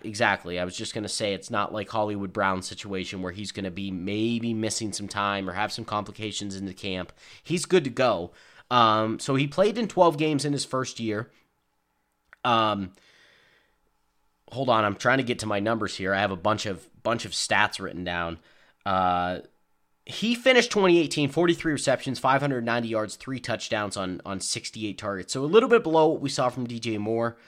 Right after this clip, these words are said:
Um, touchdowns were, you know, similar. On pace for fifty-seven catches, just under eight hundred yards, and four touchdowns on a sixteen game pace.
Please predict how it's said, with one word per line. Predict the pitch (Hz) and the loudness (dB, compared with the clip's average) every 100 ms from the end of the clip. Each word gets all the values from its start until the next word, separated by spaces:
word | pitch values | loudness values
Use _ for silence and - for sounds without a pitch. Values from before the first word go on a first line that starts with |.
| - - _ | -20 -20 _
Um, | - 104 101 98 101 | 0 2 4 2 0
touchdowns | - 147 - - 127 123 117 | -2 -2 -2 0 2 2 0
were, | 113 110 107 107 - | -2 -2 -2 -4 -6
you | 104 | -6
know, | 98 | -4
similar. | - 135 127 123 117 110 - - - _ _ _ | -2 0 0 2 2 0 -6 -20 -20 _ _ _
On | 135 143 | 2 2
pace | 139 139 139 | 2 -2 -2
for | 127 | -6
fifty-seven | - 139 135 117 135 120 | -6 -6 -4 -2 0 0
catches, | 113 117 - 113 101 | -2 -2 -2 -4 -4
just | - 117 - | -6 -6 -4
under | 123 117 110 | -2 -2 -4
eight | 107 110 | -6 -8
hundred | 113 110 101 | -6 -8 -8
yards, | 104 101 95 | -6 -6 -6
and | 95 | -10
four | - 120 | -8 -8
touchdowns | 98 104 - 98 98 | -6 -6 -6 -6 -6
on | 98 | -6
a | 92 | -8
sixteen | - 104 - 107 | -8 -10 -8 -8
game | 104 101 95 | -6 -6 -6
pace. | - 104 98 - | -6 -4 -4 -4